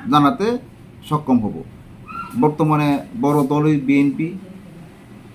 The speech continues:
তার বিপরীতে আছে জামায়াত ইসলামী এবং ছাত্রদের একটা নতুন দল। এখন সামনে যদি নির্বাচিত হয়, তাহলে বড় দল বিএনপি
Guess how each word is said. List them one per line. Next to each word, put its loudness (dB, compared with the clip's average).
তার 6
বিপরীতে 0
আছে -2
জামায়াত 2
ইসলামী -2
এবং 2
ছাত্রদের -2
একটা -2
নতুন 4
দল। 0
এখন 0
সামনে 2
যদি 0
নির্বাচিত 0
হয়, 2
তাহলে 0
বড় 0
দল -2
বিএনপি 2